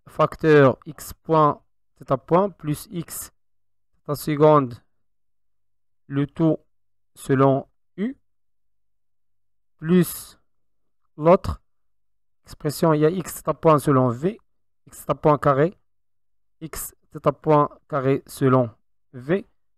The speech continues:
produit vectoriel de G I. Donc, G, G I, ou X selon le vecteur V. X selon le vecteur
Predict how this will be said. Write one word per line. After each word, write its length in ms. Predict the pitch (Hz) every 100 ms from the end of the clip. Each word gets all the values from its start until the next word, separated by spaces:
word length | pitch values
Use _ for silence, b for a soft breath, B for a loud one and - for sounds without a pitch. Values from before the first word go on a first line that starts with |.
| _ _
produit 540 | - 165 151 156 165 _
vectoriel 560 | 139 165 - 143 143 160
de 160 | 147 139
G 420 | 113 113 156 - _ -
I. 180 | 156 - _ _ _ _ _ _ _ _ _ _ _ -
Donc, 300 | 131 127 -
G, 440 | 104 113 143 147 - _ _ _ _ _ _ _
G 320 | 117 110 127 -
I, 220 | 196 247 - _ _ _ _ _ _ -
ou 240 | 135 143 -
X 400 | 180 - - - _
selon 340 | - 156 147 156
le 100 | 147
vecteur 640 | 139 - 151 170 175 - _ _ _ _ _ _ _
V. 340 | 139 131 143 - _ _ _ _ _ _ _ _ -
X 400 | 170 - - - _ _
selon 440 | - 147 131 151 - _
le 80 | 143
vecteur 560 | 131 - 139 151 156